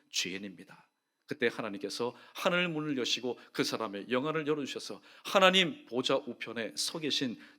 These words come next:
주님을 보게 하셨고 끝까지 하나님의 사명을 감당하도록 하셨습니다. 오늘 저와 여러분, 우리의 삶이 이뤄야 될 것입니다. 장대 위에 달린 노뱀을 바라보는 자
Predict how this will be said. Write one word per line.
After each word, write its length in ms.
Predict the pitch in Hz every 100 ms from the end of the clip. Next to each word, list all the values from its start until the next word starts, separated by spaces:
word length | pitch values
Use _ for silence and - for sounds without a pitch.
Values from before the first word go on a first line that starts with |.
| -
주님을 520 | - 143 139 156 156
보게 220 | - 101
하셨고 500 | 104 - 85 - 98 _ _ _ _
끝까지 540 | - 147 127 - 131 139 - -
하나님의 480 | - 156 143 135 127
사명을 520 | - 98 90 123 139 - -
감당하도록 800 | - 107 104 104 95 95 117 -
하셨습니다. 640 | - - 113 - - - - _ _ _ _ _ _ _ _ _
오늘 200 | 135 127
저와 220 | 139 120
여러분, 360 | 117 110 120 107
우리의 260 | 123 135 147
삶이 360 | 147 123 123 -
이뤄야 240 | 147 143
될 120 | 127 110
것입니다. 440 | 110 - 110 - - _ _ _ - - -
장대 320 | - 160 151
위에 180 | 165 170
달린 360 | 160 139 151 123
노뱀을 480 | 127 - 135 139
바라보는 500 | 131 101 117 117 113
자 400 | 101 104 95 87